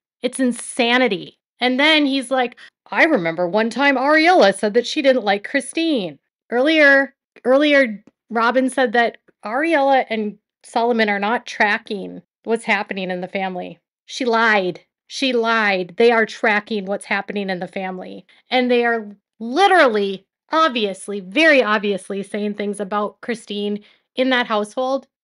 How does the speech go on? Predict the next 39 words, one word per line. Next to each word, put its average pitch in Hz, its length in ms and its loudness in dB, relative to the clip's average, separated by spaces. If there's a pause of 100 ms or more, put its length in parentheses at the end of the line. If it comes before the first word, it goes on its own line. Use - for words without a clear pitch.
(140)
that 240 120 2
are 220 120 0
disparaging 190 680 -10 (340)
because 233 560 -2 (340)
Cody 311 360 0
and 302 140 0
Robin 220 640 -4 (280)
really 302 300 0
don't 269 240 2
have 254 220 -2
a 240 80 -2
reason 233 340 -4
to 202 60 -10
talk 202 280 -10
about 196 220 -6
Christine 190 480 -10
now. 156 280 -16 (220)
They 214 120 0
just 240 260 -4
don't. - 560 -4 (300)
Cody 277 240 0
doesn't 269 300 0
see 277 160 -4
his 240 140 0
kids 220 320 -6
with 240 180 -6
Christine, 226 640 -8 (240)
okay? 220 340 -4 (320)
And 240 300 0
she's 240 220 -8
gone. 214 420 -4 (260)
She - 160 -4
has 254 200 2
no 247 560 2 (320)
bearing 202 640 2
on 214 220 -2
their 214 160 -2
day-to-day 208 420 -4
life. 190 440 -8